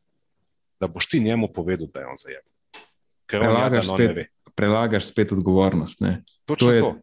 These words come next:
Speaker 2: točna una fora z, tudi z nekimi ekstremnimi pristopi in dietami. Nisi zadost, zadost low carbov, to je problem. Ali pa nisi bil zadost vegan. <laughs>
Speaker 1: Ja,
Speaker 2: Veš,
Speaker 1: nisi,
Speaker 2: to
Speaker 1: nis-, nisi dovolj nekih arbitrarnih pravil upošteval.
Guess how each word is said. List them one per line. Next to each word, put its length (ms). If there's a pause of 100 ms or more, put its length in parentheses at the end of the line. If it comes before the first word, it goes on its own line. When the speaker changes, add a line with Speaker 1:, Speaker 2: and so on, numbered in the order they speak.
Speaker 2:
točna 420
una 300
fora 400
z, 240
tudi 200
z 100
nekimi 340
ekstremnimi 560
pristopi 440
in 120
dietami. 480 (800)
Nisi 320
zadost, 420 (480)
zadost 480
low 160
carbov, 520 (180)
to 180
je 80
problem. 340
Ali 120
pa 100
nisi 280
bil 140
zadost 340
vegan. 380 (400)
<laughs> 80 (200)
Speaker 1:
Ja, 140
Speaker 2:
Veš, 100
Speaker 1:
nisi, 240
Speaker 2:
to 60 (100)
Speaker 1:
nis-, 240
nisi 260
dovolj 480
nekih 340
arbitrarnih 640
pravil 300
upošteval. 480